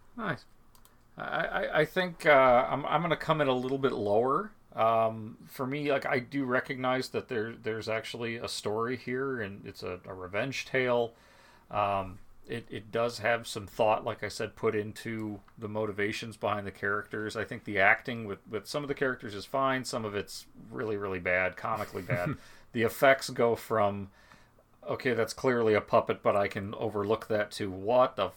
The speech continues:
Speaker 1: fu-, who, who approved this?" <laughs> The s-, the stop motion was, was a moment when, I don't know, it was almost like the, the, the scene from The Thing when the head turns into the spider creature and the guy says, "You gotta be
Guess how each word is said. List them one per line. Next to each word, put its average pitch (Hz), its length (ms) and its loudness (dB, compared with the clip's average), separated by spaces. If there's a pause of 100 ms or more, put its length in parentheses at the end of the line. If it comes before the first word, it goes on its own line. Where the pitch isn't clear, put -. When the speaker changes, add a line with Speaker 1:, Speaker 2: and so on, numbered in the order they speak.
Speaker 1:
fu-, - 120 -4
who, 143 500 -4
who 160 160 2
approved 131 500 2
this?" 101 440 2
<laughs> - 960 0
The 131 80 4
s-, - 160 2
the 156 160 0
stop 160 340 12
motion 135 540 4
was, 110 320 -2 (760)
was 117 300 2
a 107 160 4
moment 107 540 2
when, 98 400 -2 (1600)
I 113 120 2
don't 107 140 2
know, 95 180 0 (120)
it 117 120 0
was 117 180 0
almost 139 520 0
like 113 240 0
the, 98 320 0 (140)
the, 95 340 -2 (360)
the 107 80 -12
scene 110 420 -6
from 104 240 -6
The 95 80 -2
Thing 104 580 -2
when 95 160 -6
the 90 80 -2
head 104 300 -4
turns 98 260 -8
into 95 160 -8
the 92 100 -8
spider 95 440 -2
creature 98 500 -6
and 92 80 -6
the 92 60 -8
guy 90 300 0
says, - 380 -10
"You 98 120 -14
gotta 92 340 -6
be 90 180 -12